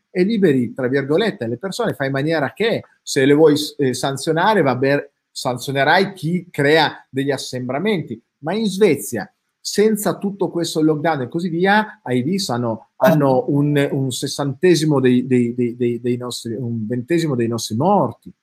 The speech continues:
Ma stiamo scherzando, ok? Eh, mm, mm,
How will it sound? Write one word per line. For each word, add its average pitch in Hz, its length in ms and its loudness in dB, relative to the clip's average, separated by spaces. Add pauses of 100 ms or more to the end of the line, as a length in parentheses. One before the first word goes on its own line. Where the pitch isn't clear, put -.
(1040)
Ma 127 140 -4
stiamo 143 260 2
scherzando, 113 960 -2 (300)
ok? 120 200 -10
Eh, 117 340 0 (280)
mm, 127 600 -4
mm, 123 280 -6